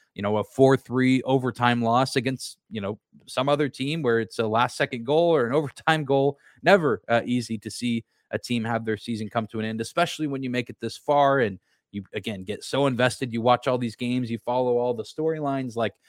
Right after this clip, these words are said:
myself, and I know many of you as well. Uh, and so it, it's a brutal, brutal way to see it end. But I think that there's a lot of positives we can take away from this season.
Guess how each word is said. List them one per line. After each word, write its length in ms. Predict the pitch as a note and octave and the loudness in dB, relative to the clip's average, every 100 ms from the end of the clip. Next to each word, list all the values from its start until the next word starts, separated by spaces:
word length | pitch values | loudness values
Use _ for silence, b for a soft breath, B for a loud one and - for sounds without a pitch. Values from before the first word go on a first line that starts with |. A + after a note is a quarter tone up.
| _ - | _ -6
myself, 480 | G#2 - D3+ C#3 | -4 2 4 4
and 100 | A2+ | 2
I 80 | G#2 | 0
know 180 | A2 B2+ | 2 0
many 280 | B2 C3+ B2 | 2 0 0
of 100 | G#2+ | 0
you 140 | B2 | 0
as 140 | A2+ G2+ | 0 4
well. 360 | C#3+ C3 F2+ - _ _ _ | 4 4 0 -8 _ _ _
Uh, 200 | F#2 F#2 | -8 -6
and 180 | F#2+ F#2+ | -6 -8
so 220 | - G2+ | -4 -2
it, 100 | G2+ | -2
it's 260 | A#2 A2 - | -4 -6 -2
a 120 | A#2 - _ _ _ _ _ _ | -4 -4 _ _ _ _ _ _
brutal, 460 | B2 D#3 G3 C3 | -2 2 4 4
brutal 320 | G2+ A#2+ A2+ G#2+ | 2 2 2 4
way 200 | A2 G#2+ | 4 2
to 140 | - | -4
see 220 | - G#2+ | -10 -4
it 80 | G#2 | -2
end. 220 | G2+ C3 | 0 0
But 120 | A2 | 2
I 80 | G#2+ | 2
think 200 | A2+ F#3 | 0 -4
that 120 | F#3+ | -4
there's 200 | F3+ F3 | -2 0
a 40 | D3 | 0
lot 240 | C3 C#3+ | 2 0
of 80 | C#3 | 0
positives 460 | C3+ C3 B2+ A#2+ G#2+ | -4 0 0 0 -2
we 100 | A#2+ | -4
can 140 | A2 | -2
take 220 | B2 A#2 | 0 0
away 220 | A#2+ A#2 | 2 0
from 260 | A2+ A#2+ A#2 | 0 -4 -2
this 160 | A#2+ A#2 | -4 -4
season. 400 | D#3 E3 A#2 | -2 -2 -2